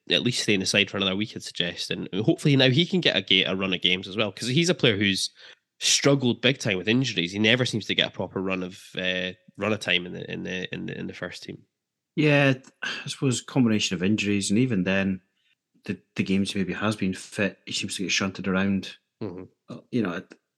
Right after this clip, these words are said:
Speaker 2: I don't really know if he's, I feel like half of our defence, I don't really know what their position is. We'll just put them in somewhere. So, I mean, I'm pleased to see him have a solid game. There's a bit of me, I don't really know if it's gonna happen for him.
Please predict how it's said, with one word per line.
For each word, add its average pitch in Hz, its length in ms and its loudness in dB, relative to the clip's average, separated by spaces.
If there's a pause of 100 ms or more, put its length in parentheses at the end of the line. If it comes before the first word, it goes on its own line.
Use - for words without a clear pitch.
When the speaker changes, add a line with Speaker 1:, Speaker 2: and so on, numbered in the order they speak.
(360)
Speaker 2:
I - 40 -2
don't 107 180 4
really 101 180 4
know 101 140 2
if 92 100 -4
he's, - 180 -6
I - 40 -12
feel - 800 -8
like 120 60 -2
half 101 300 -4
of 113 80 -2
our 113 80 4
defence, 107 480 -2
I - 20 -6
don't 95 240 -2
really 95 100 2
know 95 80 0
what 98 120 -4
their 90 100 -6
position 95 400 -4
is. 87 80 -8
We'll 92 100 -6
just - 180 -8
put 113 100 -4
them 95 140 -4
in 92 100 -2
somewhere. 90 420 -4 (400)
So, 95 320 -6
I 127 60 0
mean, 135 80 4
I'm 135 80 4
pleased 160 240 4
to 143 60 0
see 131 100 4
him 117 80 6
have 104 160 0
a - 20 -6
solid 101 300 0
game. 101 380 2 (480)
There's 113 200 2
a 104 60 -2
bit 117 260 2
of 107 60 0
me, 101 300 0
I - 500 -20
don't 101 120 2
really 98 140 2
know 104 60 2
if 98 80 -2
it's - 80 -4
gonna 98 160 0
happen 113 320 -2
for 113 160 2
him. 110 220 0